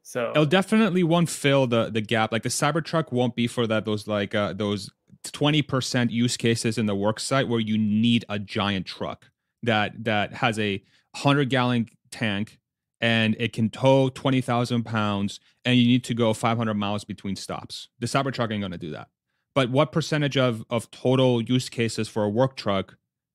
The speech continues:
Speaker 2: are you, do you really need that, right? And I think that's one thing, uh, the buyer usually gets trapped in, is that they will purchase a truck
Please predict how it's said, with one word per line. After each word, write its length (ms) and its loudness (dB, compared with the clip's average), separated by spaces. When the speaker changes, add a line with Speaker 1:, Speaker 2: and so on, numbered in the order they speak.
Speaker 2:
are 120 2
you, 120 4
do 120 -2
you 160 4
really 200 2
need 220 4
that, 200 -2
right? 200 0
And 80 -2
I 60 0
think 220 -4
that's 200 -2
one 180 0
thing, 260 0
uh, 240 0
the 120 0
buyer 320 4
usually 380 2
gets 340 0
trapped 380 -2
in, 220 0
is 120 0
that 140 2
they 120 6
will 140 4
purchase 440 0
a 80 0
truck 440 0